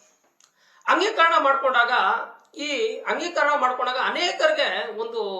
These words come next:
ಭಯ ಇರುತ್ತೆ. ನೋಡ್ರಿ, ಮನುಷ್ಯ ಆದ ಮೇಲೆ ಮರಣ ಅನ್ನೋದು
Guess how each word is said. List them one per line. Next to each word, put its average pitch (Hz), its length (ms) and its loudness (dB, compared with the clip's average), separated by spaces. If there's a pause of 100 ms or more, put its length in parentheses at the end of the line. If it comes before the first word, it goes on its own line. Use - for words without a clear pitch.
(680)
ಭಯ 269 260 2
ಇರುತ್ತೆ. - 480 -8 (560)
ನೋಡ್ರಿ, 269 220 2
ಮನುಷ್ಯ 247 440 -2
ಆದ 269 260 -2
ಮೇಲೆ 240 200 -6
ಮರಣ 240 340 2
ಅನ್ನೋದು 233 760 -2